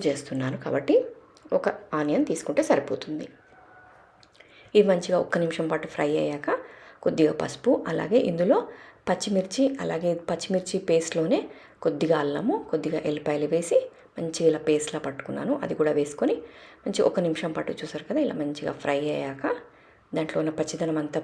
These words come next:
పోయాక ఇప్పుడు మనం కట్ చేసి పెట్టుకున్న పాలకూర. చెప్పాను కదా మీకు ఇంతవరకే ఒక కట్ట పాలకూర తీసుకున్నాను.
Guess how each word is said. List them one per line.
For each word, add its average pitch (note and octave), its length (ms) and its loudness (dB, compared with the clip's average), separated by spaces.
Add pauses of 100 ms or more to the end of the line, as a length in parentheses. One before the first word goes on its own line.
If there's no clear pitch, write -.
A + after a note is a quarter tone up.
పోయాక F3 400 -2 (140)
ఇప్పుడు - 280 0
మనం G3+ 240 0
కట్ E3+ 180 -4
చేసి D#3 200 -4
పెట్టుకున్న A3+ 280 -4 (160)
పాలకూర. - 380 -4 (560)
చెప్పాను F#3+ 320 0
కదా G3 180 2
మీకు - 200 0
ఇంతవరకే E3 440 -2 (480)
ఒక G3+ 160 0
కట్ట D#3+ 140 2 (100)
పాలకూర D3+ 320 0 (100)
తీసుకున్నాను. C#3+ 400 -6